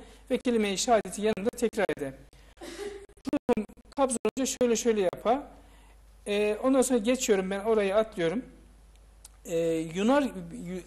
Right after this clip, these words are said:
yıkanırken," diyor, "ve götürürken cehr ile zikretmesinler. Bil cümle şöhret etmeyip veçhi mesnun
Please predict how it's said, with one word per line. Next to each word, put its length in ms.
yıkanırken," 720
diyor, 260
"ve 80
götürürken 720
cehr 240
ile 220
zikretmesinler. 880
Bil 220
cümle 500
şöhret 480
etmeyip 440
veçhi 420
mesnun 460